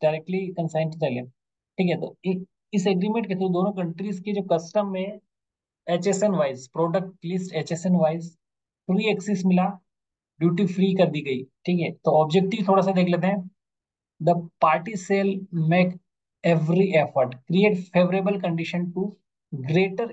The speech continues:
economic cooperation and promote fair competitions। ठीक है, तो काफी important चीज इन्हें बताई गई कि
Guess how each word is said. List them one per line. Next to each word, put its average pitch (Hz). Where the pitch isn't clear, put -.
economic 175
cooperation 156
and 170
promote 175
fair 185
competitions। 135
ठीक 190
है, 160
तो 139
काफी 160
important 185
चीज 180
इन्हें 175
बताई 151
गई 185
कि 190